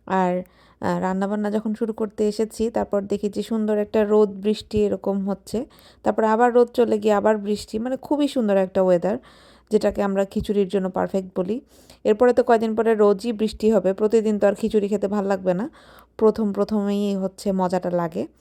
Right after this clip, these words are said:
তা আমার কিন্তু already রান্না করা ছিল। এই যে এখানে আমি রুই মাছ টমেটো দিয়ে পেঁয়াজ দিয়ে একটু ঝোল করে রান্না করেছিলাম,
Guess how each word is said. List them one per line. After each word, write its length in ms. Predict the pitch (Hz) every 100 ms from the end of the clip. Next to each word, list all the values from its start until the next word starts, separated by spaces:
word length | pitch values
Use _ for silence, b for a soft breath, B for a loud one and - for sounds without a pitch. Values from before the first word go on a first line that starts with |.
| b b b _
তা 140 | 208 208
আমার 180 | 208
কিন্তু 260 | 208 220 214
already 320 | 196 196 202
রান্না 280 | 190 180 190
করা 260 | 196 180 185
ছিল। 360 | - 190 180
এই 140 | 226 185
যে 120 | 185
এখানে 280 | 180 185 180
আমি 280 | 180 180 180 b b b -
রুই 200 | 196 196
মাছ 320 | 190 185 -
টমেটো 400 | 208 190 190 190
দিয়ে 240 | 180 190 180
পেঁয়াজ 360 | 185 180 180 -
দিয়ে 120 | 185
একটু 200 | 180 196
ঝোল 240 | 180 202
করে 240 | 196 196 190
রান্না 280 | 180 175 180
করেছিলাম, 580 | 190 185 - 180 240